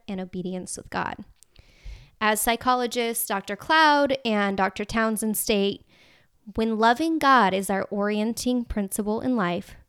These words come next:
we are always adjusting to what he requires from us." So life has so many personal growth moments, and as imperfect people,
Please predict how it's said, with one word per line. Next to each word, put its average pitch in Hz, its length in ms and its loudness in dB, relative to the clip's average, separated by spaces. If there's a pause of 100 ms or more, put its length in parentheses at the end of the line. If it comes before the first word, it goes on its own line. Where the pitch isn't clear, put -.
we 214 140 2
are 208 220 0
always 247 500 4
adjusting 202 640 -4
to - 140 -8
what 180 240 -4
he 220 420 -4
requires 185 720 -6
from 185 220 -8
us." - 440 -14 (1400)
So 226 440 -2
life 277 260 0
has 415 200 0
so 269 340 4
many 277 300 4
personal 233 540 0
growth 196 360 0
moments, 185 640 -4
and 214 380 -2 (100)
as 277 300 0
imperfect 311 580 -4
people, 185 520 -4